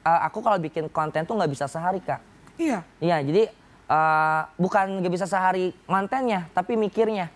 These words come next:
Speaker 1: Mikirnya itu bisa seminggu.
Speaker 2: Oke, terus long story short, eh, lu lumayan ini juga, kompleks juga,
Speaker 1: Ya.
Speaker 2: dan detail dan banyak orang, itu gimana ceritanya?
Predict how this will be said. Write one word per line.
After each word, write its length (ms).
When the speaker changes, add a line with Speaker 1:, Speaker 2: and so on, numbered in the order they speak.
Speaker 1:
Mikirnya 400
itu 140
bisa 160
seminggu. 480
Speaker 2:
Oke, 320
terus 400
long 160
story 300
short, 240
eh, 240
lu 320
lumayan 640
ini 220
juga, 280
kompleks 560
juga, 400
Speaker 1:
Ya. 200
Speaker 2:
dan 300
detail 480
dan 160
banyak 360
orang, 480
itu 200
gimana 520
ceritanya? 580